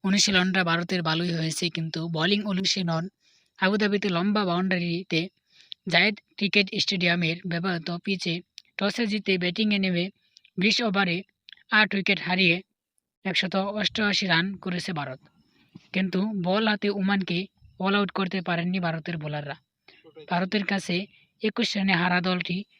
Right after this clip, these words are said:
বিশ ওভারে আট উইকেটে তুলেছে একশত সাতষট্টি রান। অসম এ লড়াইয়ে সূর্যকুমার যাদবের দলের কাছ থেকে সমর্থকদের প্রত্যাশা যেমন ছিল, ব্যাটিংটা তেমনই হয়েছে। ভারত দুইশ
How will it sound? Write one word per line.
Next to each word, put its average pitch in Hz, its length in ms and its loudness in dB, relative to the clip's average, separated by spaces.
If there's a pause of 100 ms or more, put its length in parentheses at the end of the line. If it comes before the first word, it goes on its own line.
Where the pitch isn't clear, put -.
(140)
বিশ 214 240 6
ওভারে 202 300 2 (440)
আট 226 220 4
উইকেটে 208 320 0
তুলেছে 196 380 -2 (180)
একশত 190 300 -4 (100)
সাতষট্টি - 480 -4
রান। 143 180 -4 (880)
অসম 220 340 6
এ 208 120 6
লড়াইয়ে 190 380 6
সূর্যকুমার 196 560 2
যাদবের 170 380 0
দলের 175 340 -2
কাছ 165 280 -2
থেকে 156 260 -6 (440)
সমর্থকদের 190 720 0
প্রত্যাশা 185 460 -2 (360)
যেমন 180 300 2
ছিল, 160 200 -4 (360)
ব্যাটিংটা 175 640 0 (440)
তেমনই 196 340 2
হয়েছে। 151 320 -2 (420)
ভারত 190 300 4
দুইশ 208 800 -2